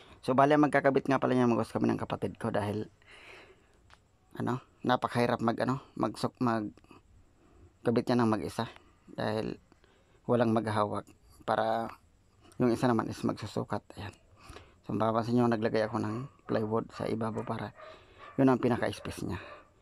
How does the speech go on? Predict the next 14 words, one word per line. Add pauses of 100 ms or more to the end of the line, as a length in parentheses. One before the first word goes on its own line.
(440)
So,
bali,
natapos
natin
yung
mga
tiles. (800)
Tapos
itong (160)
cabinet. (1120)
Ayan. (1040)
So,
bali
kami,